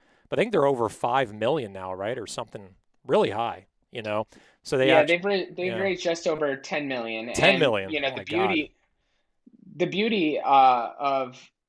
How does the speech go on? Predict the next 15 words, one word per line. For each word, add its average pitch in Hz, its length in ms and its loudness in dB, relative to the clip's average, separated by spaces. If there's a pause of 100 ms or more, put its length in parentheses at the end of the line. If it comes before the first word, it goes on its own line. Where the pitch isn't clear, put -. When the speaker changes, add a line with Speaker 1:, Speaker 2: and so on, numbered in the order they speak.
(240)
Speaker 2:
you 147 140 -10
know, 127 120 -8
the 135 200 -2
S 185 220 -2
E 147 60 -4
C 160 380 -4
is, - 340 -10
uh, 123 260 0
pushing 147 320 -8
out 127 160 -6
new 135 120 -6
regulations 120 640 -4
on 113 140 -4
March 117 260 -6
fifteenth, 117 640 -8